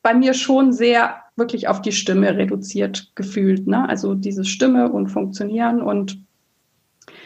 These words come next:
und von daher finde ich das sehr interessant. Du hast mir auch, ähm, im letzten Gespräch, irgendwann haben wir uns, glaub ich, drüber unterhalten,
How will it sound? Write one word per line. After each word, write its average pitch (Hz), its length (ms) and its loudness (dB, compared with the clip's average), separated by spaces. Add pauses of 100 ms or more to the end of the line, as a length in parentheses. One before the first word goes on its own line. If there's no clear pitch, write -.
(140)
und 196 180 0
von 208 120 -2
daher 208 180 2
finde 214 180 -6
ich - 140 -12
das - 280 -10
sehr 220 180 0
interessant. 214 680 -2 (280)
Du 202 140 0
hast 254 240 0
mir 294 220 0
auch, 254 380 0
ähm, 226 560 -2
im 208 120 -4
letzten 247 400 0
Gespräch, 254 880 0
irgendwann 226 680 0
haben 214 140 -6
wir 208 60 -6
uns, 208 140 -10
glaub 220 140 -8
ich, - 60 -16
drüber - 180 -12
unterhalten, 214 800 0